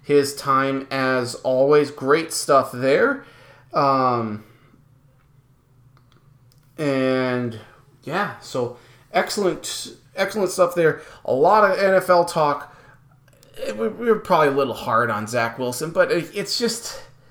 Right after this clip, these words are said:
he's not that good. And the Jets are, are a terrible team. And the Jets suck, and he's not,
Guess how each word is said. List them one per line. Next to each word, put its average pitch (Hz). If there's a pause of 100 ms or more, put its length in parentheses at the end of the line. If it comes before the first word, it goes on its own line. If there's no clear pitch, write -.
(500)
he's 226
not 226
that 220
good. 214 (1600)
And 202
the 190
Jets 202
are, 196 (440)
are 190
a 190
terrible 202
team. 208 (1120)
And 214
the -
Jets 214
suck, 220
and 180
he's 220
not, 214